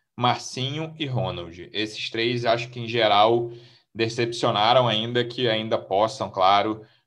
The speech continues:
melhorar daqui pra frente, mas foram os três que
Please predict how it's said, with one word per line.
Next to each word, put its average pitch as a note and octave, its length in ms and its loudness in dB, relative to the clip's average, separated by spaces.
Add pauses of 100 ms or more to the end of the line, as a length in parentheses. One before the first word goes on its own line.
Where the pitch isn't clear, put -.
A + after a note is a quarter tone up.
(120)
melhorar G2+ 540 4
daqui G2+ 200 -4
pra G2 160 -2
frente, G2+ 440 -6
mas G#2 180 -4
foram G#2 240 -4
os G2+ 100 -8
três G#2 300 -4
que G#2 320 -4